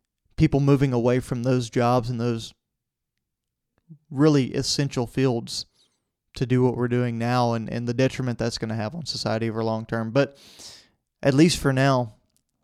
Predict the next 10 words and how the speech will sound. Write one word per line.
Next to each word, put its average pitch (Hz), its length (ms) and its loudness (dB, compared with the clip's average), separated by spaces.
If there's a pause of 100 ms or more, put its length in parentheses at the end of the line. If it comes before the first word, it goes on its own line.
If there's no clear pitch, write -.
(2250)
a 131 40 2
lot 135 180 4
of 143 80 -6
the 131 80 2
jobs, 127 440 2
a 123 40 -2
lot 135 160 2
of 135 60 -2
the 123 60 -6
situations 123 840 -4